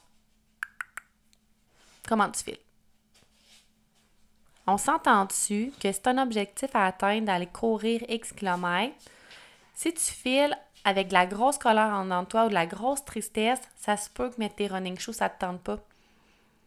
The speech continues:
Si toi, ton objectif, là, c'est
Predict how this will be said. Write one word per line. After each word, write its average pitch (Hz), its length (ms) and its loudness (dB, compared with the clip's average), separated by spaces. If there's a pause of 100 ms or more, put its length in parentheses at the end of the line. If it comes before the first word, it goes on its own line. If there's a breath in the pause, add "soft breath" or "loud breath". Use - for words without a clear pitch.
(300 soft breath)
Si 285 240 -6
toi, 262 240 8
ton 226 220 0
objectif, 190 680 -2
là, 220 180 -2
c'est 214 340 -2